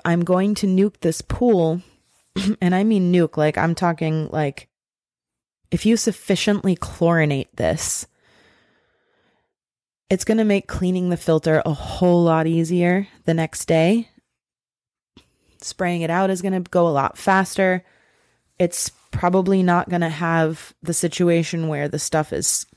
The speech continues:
caked in there. Well, not caked in there, but stuck on there to where even the high pressure nozzle doesn't take care of it. Letting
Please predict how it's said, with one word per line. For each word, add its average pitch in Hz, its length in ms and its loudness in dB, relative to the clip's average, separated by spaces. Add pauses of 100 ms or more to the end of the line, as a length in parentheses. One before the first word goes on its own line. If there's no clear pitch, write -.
caked 143 400 -4
in 208 180 2
there. 196 340 2
Well, 156 380 0 (380)
not 180 200 0
caked 165 260 -2
in 156 140 2
there, 143 180 0
but 143 340 -2
stuck - 520 -2
on 165 240 2
there 147 180 0
to 147 80 0
where 143 200 2
even 156 340 -2
the 143 80 -2
high 156 220 0
pressure 165 360 -2
nozzle 160 340 2
doesn't 160 280 0
take 165 200 -2
care 170 220 2
of 165 80 2
it. 175 180 0 (2500)
Letting 214 560 2